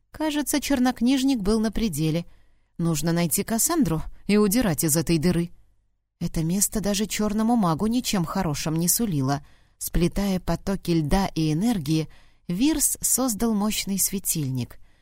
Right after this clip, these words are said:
Мрак расступился, являя пустоту. Кэс рядом не было.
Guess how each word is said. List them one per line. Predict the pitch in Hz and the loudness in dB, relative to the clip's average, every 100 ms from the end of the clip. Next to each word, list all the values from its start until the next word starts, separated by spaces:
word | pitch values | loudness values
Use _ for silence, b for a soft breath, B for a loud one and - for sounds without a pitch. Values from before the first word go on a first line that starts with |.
| _ - | _ -6
Мрак | 156 175 180 - | -2 0 -2 -4
расступился, | 139 - - 151 - 277 254 - 247 b b b | -2 0 0 -4 -2 0 0 -2 -4 b b b
являя | 151 165 156 208 208 | -2 0 2 0 -2
пустоту. | 180 - 160 - 120 - - _ _ _ _ | -2 -2 -4 -6 -8 -10 -18 _ _ _ _
Кэс | - 320 339 - | -2 0 0 2
рядом | 208 240 175 156 | 2 2 0 2
не | 165 151 | 2 2
было. | 165 175 | 0 0